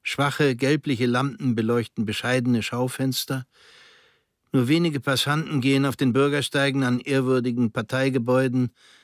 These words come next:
der Humboldt-Universität, den unangerührten Überresten dessen, was einmal der Berliner Dom war, vorüber. Hier,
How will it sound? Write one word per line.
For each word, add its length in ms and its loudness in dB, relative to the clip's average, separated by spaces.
der 140 -4
Humboldt-Universität, 1700 -2
den 140 2
unangerührten 800 2
Überresten 680 -2
dessen, 360 0
was 140 -4
einmal 360 2
der 120 2
Berliner 480 2
Dom 360 2
war, 300 -6
vorüber. 720 -6
Hier, 360 2